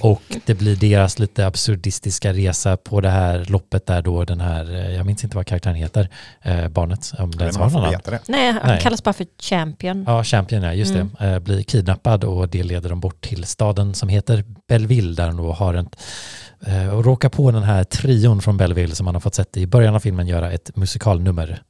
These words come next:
Speaker 3: Mm.
Speaker 1: Eh, så att, eh, den, den har ju inte så mycket av en story mer att det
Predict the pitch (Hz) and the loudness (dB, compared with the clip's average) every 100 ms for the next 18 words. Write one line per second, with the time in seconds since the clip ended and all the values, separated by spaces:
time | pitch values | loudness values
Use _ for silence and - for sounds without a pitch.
0 | _ - 98 90 107 104 - 98 - - | _ -2 0 0 -2 -4 -4 -8 -8 -6
1 | 101 101 98 - 110 104 101 107 107 98 | -4 -4 -6 -8 -4 -2 0 0 2 2
2 | 110 - 120 - 92 90 90 - - - | 2 0 -4 -2 0 0 0 -4 -4 -4
3 | 101 87 101 110 87 87 - 90 85 | -2 2 2 2 0 -2 -2 -2 -2